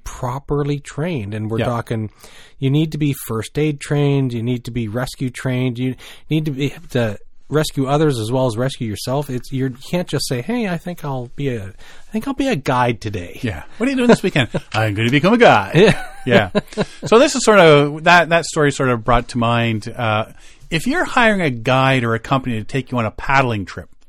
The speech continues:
Speaker 2: and that's a big thing, and we talk about Black Feather and
Speaker 1: Yep.
Speaker 2: stuff like that.
Speaker 1: Yep. Very experienced people.
Speaker 2: Um, it's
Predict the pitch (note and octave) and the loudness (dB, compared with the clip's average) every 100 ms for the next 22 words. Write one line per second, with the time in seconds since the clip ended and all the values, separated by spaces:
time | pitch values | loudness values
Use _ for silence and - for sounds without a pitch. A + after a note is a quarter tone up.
0 | - _ - G#3 A#3 E3 C#3+ C#3+ F3 D3+ | -20 _ 0 2 2 0 0 0 2 2
1 | C#3 A2 A#2 G2+ - G2+ G2+ G2 F#2+ D3+ | 2 0 -2 -4 -4 -6 -4 -6 0 4
2 | A3 - - - - - - - - A2 | 4 2 -16 -6 -2 -2 -4 -14 -8 4
3 | C#3+ D#3 A#2+ - A#2+ G#2+ - F#2+ - - | 6 6 4 -2 -4 -4 -6 -14 -14 -2
4 | B2+ B2 B2+ B2 A#2+ A#2+ A2+ - - - | 4 6 6 4 0 -2 -4 -12 -20 -20
5 | - - E3+ | -12 -8 -8